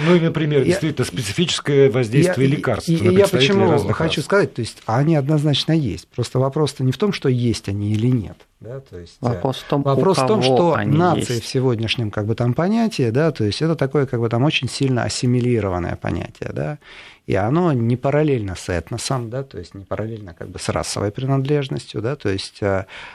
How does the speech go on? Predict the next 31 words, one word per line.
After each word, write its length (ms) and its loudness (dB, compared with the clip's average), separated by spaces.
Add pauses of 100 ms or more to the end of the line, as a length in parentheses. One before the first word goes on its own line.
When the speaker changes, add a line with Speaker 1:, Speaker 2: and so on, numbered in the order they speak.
(180)
Speaker 2:
а, 340 -2
поэтому 420 -4
эта 240 -8
идея 240 -4
выглядит 420 -14
как 160 -8
бы, 100 -18
там, 300 -14
очень, 400 -16 (180)
а, 640 -12
спекулятивно. 640 -10
Это 160 -8
первый 320 0
момент, 400 -10
да. 280 -14 (340)
Второй 220 0
момент, 360 0
да, 200 0
то 120 -4
есть 200 -4
идея 280 2
как 220 -6
бы, 420 -4
какого-то 460 -6
биологического 760 -2
там, 220 -8
оружия, 440 2
да, 140 -4
то 160 -8
есть, 220 -10
э, 300 -2